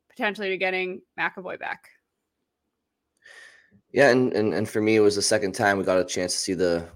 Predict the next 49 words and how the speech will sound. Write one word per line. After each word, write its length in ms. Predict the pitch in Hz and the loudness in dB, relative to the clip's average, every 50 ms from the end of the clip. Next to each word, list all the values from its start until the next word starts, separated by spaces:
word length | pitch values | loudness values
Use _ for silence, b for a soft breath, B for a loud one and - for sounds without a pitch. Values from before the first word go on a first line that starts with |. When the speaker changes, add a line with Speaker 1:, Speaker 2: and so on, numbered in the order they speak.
| - - | -14 -12
Speaker 2:
the 80 | 101 | -12
Bruins 400 | 90 - 98 95 98 98 98 92 | -8 -6 -4 -2 -2 -2 -4 -4
and 60 | 95 92 | -6 -4
the 60 | 90 | -4
Rangers 460 | 90 92 95 95 90 95 95 90 - | -4 -4 -4 -2 -2 -4 -4 -4 -6
square 240 | - 90 90 87 82 | -6 -4 -4 -2 -2
off 140 | 85 87 - | -2 -4 -4
this 200 | 92 90 - - | -8 -10 -8 -4
year. 360 | 95 95 92 90 90 78 - - | -2 0 0 0 0 -2 -4 -4
Obviously, 540 | 80 85 82 82 90 87 - - 90 87 82 | -4 -2 -2 -2 -4 -4 -4 -4 -4 -4 -4
two 300 | 82 - - 95 90 87 | -6 -6 -4 -4 -2 -2
of 80 | 80 | -4
the 80 | 71 82 | -4 -6
top 260 | - 95 87 80 - | -4 -4 -4 -4 -4
teams 280 | - - 87 87 80 78 | -6 -8 -8 -8 -8 -8
in 40 | 76 | -10
the 160 | - - 90 | -10 -8 -6
East. 220 | 101 104 101 - | -6 -6 -4 -4
They've 140 | - 85 76 | -4 -4 -4
been 120 | 82 80 | -4 -6
kind 200 | 76 - 90 82 | -6 -6 -6 -6
of 80 | 80 76 | -6 -6
neck 180 | 85 82 - - | -6 -6 -6 -6
and 60 | 85 | -6
neck 160 | 82 80 - | -6 -6 -6
for 160 | - - 82 | -6 -4 -4
a 60 | 78 | -2
while. 420 | 73 78 82 85 85 85 82 80 78 | 0 0 0 2 2 0 0 -2 -4
So, 400 | - - 90 82 82 80 76 B B B B B B B B - | -4 -2 -2 0 0 -2 -4 B B B B B B B B -10
uh, 80 | - 80 | -10 -8
the 80 | 82 | -4
first 240 | - - 113 117 113 | 2 4 4 4 4
time 160 | - 117 110 | 4 2 2
the 60 | 110 98 | 2 2
Bruins 260 | 87 101 104 98 - | 0 0 -2 -2 0
played 160 | - 104 98 | 0 0 2
them 100 | 98 90 | 2 0
on, 320 | 87 87 90 90 87 85 - _ - | 0 -2 -2 -4 -8 -12 -14 _ -8
um, 480 | 82 82 82 82 80 78 78 76 76 80 - _ _ _ - | -6 -4 -4 -4 -4 -6 -6 -8 -10 -16 -20 _ _ _ -10
in 120 | 95 98 | -6 -2
Madison 320 | 92 90 85 85 87 - 80 | 0 0 2 0 0 -2 -6
Square 220 | - - 90 87 | -8 -6 -4 0
Garden, 280 | 85 90 87 87 85 85 | 2 2 2 2 0 -2
it 100 | 76 69 | -4 -4
wasn't 300 | 82 87 82 82 82 78 | -4 -4 -4 -4 -8 -6
great. 400 | - 82 82 82 82 80 - - - | -4 -2 -2 0 -2 -4 -6 -8 -6
It 20 | |
was 160 | 87 82 78 78 | -6 -6 -4 -4
a, 260 | 78 76 73 71 | -6 -6 -6 -8